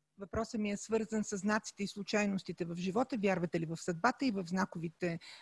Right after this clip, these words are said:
а, елементи, които нещо ни подсказват за нашето бъдеще?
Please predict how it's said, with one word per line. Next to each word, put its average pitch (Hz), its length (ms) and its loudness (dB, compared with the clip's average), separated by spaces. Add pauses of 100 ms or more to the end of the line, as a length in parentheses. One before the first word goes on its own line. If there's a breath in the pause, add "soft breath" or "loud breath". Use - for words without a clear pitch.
а, 135 680 -2
елементи, 170 540 2
които 165 260 -2
нещо 160 280 -2
ни 165 100 -2
подсказват 170 580 -6
за 160 80 -4
нашето 151 360 -8
бъдеще? 151 400 -16